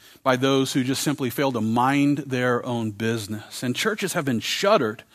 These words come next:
by those who simply fail to, to just walk in the love of the Lord. If this sounds like your struggle and you're someone who loves drama and conflict,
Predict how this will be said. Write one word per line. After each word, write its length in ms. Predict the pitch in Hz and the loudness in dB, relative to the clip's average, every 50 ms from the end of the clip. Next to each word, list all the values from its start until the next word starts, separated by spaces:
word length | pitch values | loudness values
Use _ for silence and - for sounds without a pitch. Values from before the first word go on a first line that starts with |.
| - - - - - - - _ _ - | -20 -20 -20 -20 -20 -20 -20 _ _ -2
by 120 | 147 135 | 0 0
those 240 | 123 135 135 139 131 | 2 4 4 2 2
who 80 | - 127 | 0 -2
simply 260 | - 160 135 139 123 | -2 -2 -2 -2 -4
fail 360 | - - 143 135 135 127 127 | -4 -2 0 2 2 2 2
to, 240 | - - 131 117 110 - - - - _ - | 0 -2 -2 -2 -4 -6 -14 -20 -20 _ -6
to 100 | - 127 | -6 -4
just 420 | 110 120 127 120 - - - - - _ _ _ - 107 - - _ - | -2 -2 -4 -2 -4 -6 -8 -10 -20 _ _ _ -12 -12 -12 -12 _ -8
walk 340 | 110 135 123 127 123 - - | -4 -2 -2 -2 -2 -2 -2
in 140 | 135 120 113 | -2 0 0
the 100 | 113 107 | -2 -2
love 220 | 110 107 104 107 | -4 -4 -4 -6
of 140 | 110 95 98 | -6 -8 -6
the 80 | 110 | -8
Lord. 500 | 104 104 123 127 113 110 - - - - - - _ _ _ _ _ _ _ _ _ _ _ _ _ _ _ _ _ _ _ _ _ _ _ _ _ _ _ _ _ _ _ _ _ _ _ _ _ _ _ _ _ _ _ _ _ _ _ _ _ _ _ _ _ _ _ _ _ _ _ _ _ _ _ _ _ _ _ _ | -6 -4 -4 -4 -4 -6 -10 -14 -16 -18 -20 -20 _ _ _ _ _ _ _ _ _ _ _ _ _ _ _ _ _ _ _ _ _ _ _ _ _ _ _ _ _ _ _ _ _ _ _ _ _ _ _ _ _ _ _ _ _ _ _ _ _ _ _ _ _ _ _ _ _ _ _ _ _ _ _ _ _ _ _ _
If 40 | - 123 | -8 -6
this 120 | 117 - | -4 0
sounds 320 | - 131 120 127 131 120 | 2 2 4 4 2 2
like 160 | 117 110 104 - | 0 -2 -2 -2
your 120 | 113 104 | -4 -6
struggle 560 | - - - 120 110 104 110 107 113 110 117 | -6 -6 -4 -2 -2 0 0 0 -2 -2 -2
and 100 | 113 107 | -2 -4
you're 100 | 113 113 | -4 -4
someone 360 | 107 - - 120 113 113 107 | -4 -4 -4 -4 -4 -4 -4
who 100 | 113 113 | -4 -4
loves 280 | 104 117 113 107 98 101 | -4 -2 -4 -4 -6 -8
drama 420 | 101 104 107 110 113 113 113 113 | -8 -4 -2 0 0 0 0 -2
and 180 | 113 104 104 - | -4 -6 -8 -6
conflict, 680 | - - 117 120 120 117 - 101 98 101 107 - - | -2 0 0 0 0 -2 -4 -8 -8 -8 -10 -10 -14